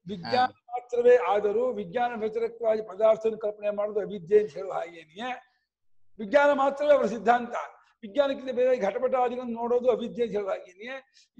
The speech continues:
Speaker 1: ಈಗ ವಿಜ್ಞಾನ ಮಾತ್ರ ಆಗಿನ ಹುಟ್ಟಿದ್ದೀನಿ ಅನ್ನೋದು ಅವಿದ್ಯೆ. ಹುಟ್ಟಿದ್ದೀನಿ ಅನ್ನೋದು ಅವಿದ್ಯೆ ಆದ್ಮೇಲೆ ಸಾಯ್ತೀನಿ ಅನ್ನೋದು ಅವಿದ್ಯೆ ಅವ್ರ ಪ್ರಕಾರ. ಸಂಬರ್-, ಸಂವೃತ್ತಿ ಅಂತಾರೆ ಅವರು. ಇದೆಲ್ಲ ಸಂವೃತ್ತಿ, ಸಂವೃತ್ತಿ ಅಂತಾರೆ. ಅಜ ಕಲ್ಪಿತ ಸಂವೃತ್ತಿ, ಸ್ವಲ್ಪ ಸಂವೃತ್ತಿಯಿಂದಲೇ ಅವರು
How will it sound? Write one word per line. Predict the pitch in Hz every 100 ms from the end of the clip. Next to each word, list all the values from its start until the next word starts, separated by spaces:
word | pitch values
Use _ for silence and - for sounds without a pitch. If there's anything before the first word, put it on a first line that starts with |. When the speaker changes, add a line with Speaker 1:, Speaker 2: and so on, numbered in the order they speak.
| 254
Speaker 1:
ಈಗ | 269 240 185
ವಿಜ್ಞಾನ | 170 262 269 262
ಮಾತ್ರ | 262 254 262
ಆಗಿನ | 262
ಹುಟ್ಟಿದ್ದೀನಿ | 214 233 - 277 262 262
ಅನ್ನೋದು | 254 269 285
ಅವಿದ್ಯೆ. | 220 220 165 - - _ _ _
ಹುಟ್ಟಿದ್ದೀನಿ | 262 - 302 285 294
ಅನ್ನೋದು | 294 269
ಅವಿದ್ಯೆ | 240 226 240
ಆದ್ಮೇಲೆ | 247 220 269
ಸಾಯ್ತೀನಿ | - 254 262 277 285
ಅನ್ನೋದು | 285 277
ಅವಿದ್ಯೆ | 220 190 - - _ _ _ _ _
ಅವ್ರ | 233 233
ಪ್ರಕಾರ. | 220 170 - - _ _ _ _
ಸಂಬರ್-, | 226 254 254 220 180
ಸಂವೃತ್ತಿ | 294 285 - 269
ಅಂತಾರೆ | 262 233
ಅವರು. | 175 156 - _ _ _ _
ಇದೆಲ್ಲ | 240 269
ಸಂವೃತ್ತಿ, | 233 240 240 254 240
ಸಂವೃತ್ತಿ | 233 226 214
ಅಂತಾರೆ. | 220 202 147 - _ _ -
ಅಜ | 190
ಕಲ್ಪಿತ | 247 - 214 233 254 247
ಸಂವೃತ್ತಿ, | 226 220 208 -
ಸ್ವಲ್ಪ | 220 262 226 _ _ -
ಸಂವೃತ್ತಿಯಿಂದಲೇ | 240 254 277 262 247 262
ಅವರು | 262 240 233 -